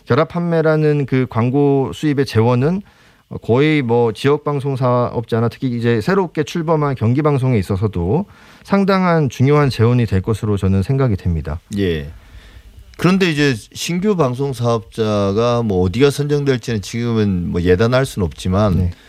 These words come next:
Speaker 2: 경기도형 공영방송이 되든 혹은 오비에스가 주파수를 받아서 이제 오비에스가 라디오 방송을 시작하든지 간에 이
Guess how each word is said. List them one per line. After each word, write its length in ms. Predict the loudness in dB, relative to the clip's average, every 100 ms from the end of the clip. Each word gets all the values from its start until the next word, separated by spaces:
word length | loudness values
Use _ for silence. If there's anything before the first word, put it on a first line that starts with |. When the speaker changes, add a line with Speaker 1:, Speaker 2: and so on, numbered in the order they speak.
| -20 -20 _ _
Speaker 2:
경기도형 720 | 0 2 2 0 0 2 2 0
공영방송이 840 | -2 0 0 0 -2 0 0 0
되든 480 | 0 0 0 -2 -6 -2
혹은 200 | 0 0
오비에스가 1200 | 0 -2 0 2 2 0 -8 -4 -2 0 0 0 -4
주파수를 680 | -12 -6 -4 -4 -6 -4 -2
받아서 480 | 0 0 0 0 -2
이제 340 | -2 0 0 0
오비에스가 840 | -2 2 0 -2 -6 -2 0 0
라디오 300 | 0 0 -2
방송을 360 | -4 -4 -4 -4
시작하든지 600 | -4 0 0 0 -2 0
간에 480 | 0 2 0 -2 -8 -16 -20 -10
이 320 | 0 2 2